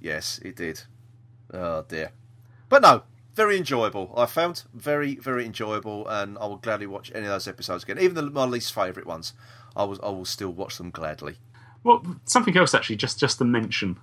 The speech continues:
Speaker 2: today,
Speaker 1: Mm.
Speaker 2: which is actually not to do with Series eight Roundup and whatever,
Speaker 1: Yeah.
Speaker 2: but just to do with Doctor Who in general, which probably should have mentioned during the news.
Speaker 1: Mm.
Speaker 2: Um,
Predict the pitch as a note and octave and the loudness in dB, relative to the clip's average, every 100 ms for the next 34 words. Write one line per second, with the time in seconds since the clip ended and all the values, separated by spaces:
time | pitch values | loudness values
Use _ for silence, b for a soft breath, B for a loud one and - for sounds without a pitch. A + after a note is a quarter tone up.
0 | - A#2 G2 F2+ F#2 G2 A2 B2+ A2 G#2+ | -10 -2 2 4 2 -2 0 0 2 0
1 | F#2+ G2 - - - - B2 B2 - G2 | 0 -2 -16 -20 -8 2 4 4 2 0
2 | F#2+ F#2 F2+ E2+ - - - G2 F2+ F#2 | 2 2 2 -2 -8 -2 2 4 4 2
3 | F2+ F2+ G2 F2 F2 E2+ - - F2+ F#2 | 0 0 -2 -2 -2 -6 -12 -20 -16 -14
4 | F#2 B B B F#2 F2 E3 F3 - D#3+ | -16 B B B -8 -2 2 2 4 6
5 | C3+ B2+ C#3 - A#2+ A#2+ G#2 G2 A2 G2 | 6 4 0 -2 4 6 6 4 4 2
6 | E2 G#2 - G2+ G2+ - G2+ G2 G2+ F#2 | 0 0 0 0 0 0 0 0 -2 2
7 | G2+ F#2 F#2 G2+ F#2 F2 - - - G2 | 2 4 4 2 2 2 0 -4 -10 -10
8 | D#2 - - - - - - C#3 C#3 | -10 -12 -20 -20 -14 -8 2 4 4